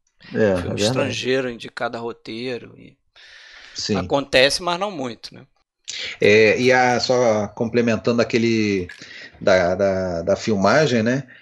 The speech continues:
Speaker 1: O, o cárcere juvenil que existe, existiu por muitos anos, né? Que já era uma construção antiquíssima, tinha tido outras finalidades, tinha tido igreja lá dentro e tal.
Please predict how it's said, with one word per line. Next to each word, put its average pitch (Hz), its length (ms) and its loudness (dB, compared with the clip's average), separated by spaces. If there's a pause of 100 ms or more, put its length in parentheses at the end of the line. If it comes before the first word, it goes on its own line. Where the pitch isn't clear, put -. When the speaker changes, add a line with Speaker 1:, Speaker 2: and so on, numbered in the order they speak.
(180)
Speaker 1:
O, 110 360 -6
o - 100 -20
cárcere 127 680 2
juvenil 110 540 -2
que 120 140 -6
existe, 104 720 -2
existiu 101 680 2
por 107 140 2
muitos 107 360 2
anos, 110 500 4
né? 117 260 2
Que 110 180 -4
já 101 140 4
era 117 140 6
uma 143 180 2
construção - 600 -2
antiquíssima, 101 960 -2 (320)
tinha 107 200 -2
tido 117 180 0
outras 113 240 0
finalidades, 117 680 4
tinha 107 120 0
tido 107 220 -6
igreja 107 480 2
lá 101 100 2
dentro 110 400 0
e - 40 -18
tal. 127 200 2